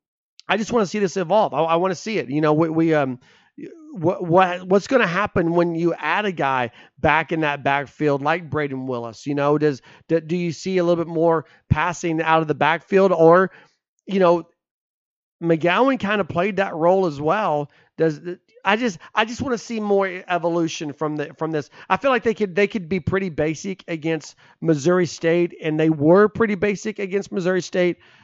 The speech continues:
You've talked about Kansas State's defense. This isn't what we saw in twenty nineteen. This is not, they, they've got holes in the secondary. They,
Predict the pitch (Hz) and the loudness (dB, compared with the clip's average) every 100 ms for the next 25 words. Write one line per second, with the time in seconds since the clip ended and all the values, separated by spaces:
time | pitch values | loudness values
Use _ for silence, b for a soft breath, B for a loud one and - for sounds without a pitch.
0 | b 147 160 220 - 226 190 185 175 - | b -2 0 0 2 0 0 -2 -4 -2
1 | 185 170 151 180 160 - 165 147 156 156 | -2 -2 -6 -6 -6 -6 -6 -4 0 -2
2 | 131 b b b _ 151 180 - 226 196 | -2 b b b _ 0 0 4 2 4
3 | 262 - 180 185 185 180 - 175 180 160 | 2 2 4 4 6 0 2 4 4 2
4 | - 170 170 165 160 - 160 160 156 143 | -2 -2 0 0 -2 -2 -2 0 0 -4
5 | 135 151 165 156 B - 180 165 175 175 | -6 -4 -4 -4 B 0 2 4 2 2
6 | 151 156 - 151 190 196 185 170 - 175 | 0 -2 0 2 4 4 2 -2 -2 -4
7 | 160 170 170 165 151 | -2 0 2 2 0